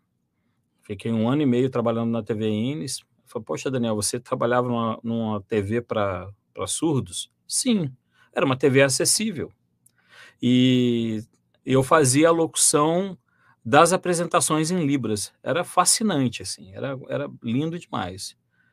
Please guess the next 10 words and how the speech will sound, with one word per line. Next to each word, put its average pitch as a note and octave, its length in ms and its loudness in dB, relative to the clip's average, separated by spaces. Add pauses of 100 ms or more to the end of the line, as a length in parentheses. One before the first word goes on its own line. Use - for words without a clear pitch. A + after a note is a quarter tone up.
(180)
Só - 180 -2
que C#4 120 -6
aí C#4+ 460 2
veio A3+ 380 4
o, C#3+ 800 0
o D3+ 140 -8
último D3+ 320 -4
governo D3 560 2
aí D3+ 440 -2
com A2 600 -4